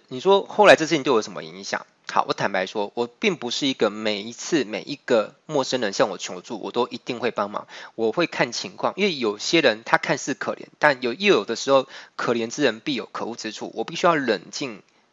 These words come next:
的去分析我要对谁帮忙。因为有些人帮他其实是，嗯，<laughs> 帮不了他，反而会害了自己。好，但是偶尔我会做出一些就是莫名其妙帮助不熟的人的行为啊，这个很多，但是我，我这边就不特别讲了哈。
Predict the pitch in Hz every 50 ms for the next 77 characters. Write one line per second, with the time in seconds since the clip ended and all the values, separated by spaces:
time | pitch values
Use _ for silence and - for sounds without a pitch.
0 | _ - 120 113 110 101 - - 143 - - 120 120 120 - - 117 117 110 -
1 | - 117 104 101 123 131 131 - - 139 117 107 - 101 95 - 104 101 104 92
2 | - - 160 165 131 101 - 139 117 110 - - 113 113 107 110 104 - 104 98
3 | 104 95 - 117 110 98 85 - _ _ _ _ - 104 98 78 73 71 71 _
4 | _ _ _ _ _ _ _ _ _ - - 160 131 - - - - - - 123
5 | 117 127 101 90 95 - 98 104 113 - 107 95 - 131 123 123 104 98 - 117
6 | - - - _ - - - - - - - - - - _ - 214 214 202 233
7 | - - _ _ - 139 147 185 214 180 117 101 196 190 - 139 147 135 151 135
8 | - - 135 123 135 131 131 123 131 131 120 135 147 139 117 110 104 101 - -
9 | - 104 110 120 113 - - 107 110 - - 110 - - 135 127 - - 104 87
10 | 85 - 92 87 85 92 92 - - - - - - 92 95 - - - - _
11 | _ _ _ - - - - - - 120 104 85 85 82 101 - 147 143 139 107
12 | 87 80 - - 92 - - - 131 127 127 139 123 - 110 - - 117 92 95
13 | 92 - - - - - - - - - - -